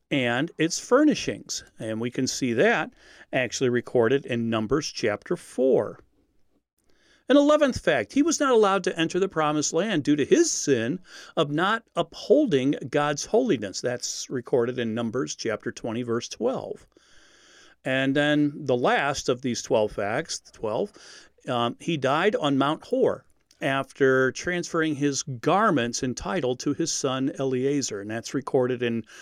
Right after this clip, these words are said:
Numbers chapter twenty, verses twenty-two through twenty-nine. So Aaron was a very important person and a major player, a major player to the Israelites as the Exodus occurred. Now,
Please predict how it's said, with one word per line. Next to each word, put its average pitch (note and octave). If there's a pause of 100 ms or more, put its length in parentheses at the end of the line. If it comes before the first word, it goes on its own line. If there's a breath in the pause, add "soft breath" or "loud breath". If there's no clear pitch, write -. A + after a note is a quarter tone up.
(260 loud breath)
Numbers C3
chapter C3
twenty, A#2
verses A2+
twenty-two A2+
through A2+
twenty-nine. A2+ (460)
So - (320 loud breath)
Aaron E4+
was D3+
a C#3+
very D#3+
important C#3+
person B2+
and A#2+
a A#2
major C#3+
player, C3+ (640 loud breath)
a A#2+
major D3
player G#2+
to C3
the A#2 (200)
Israelites A2+ (120)
as B2
the C3+
Exodus A2+
occurred. C#3 (1120)
Now, F3+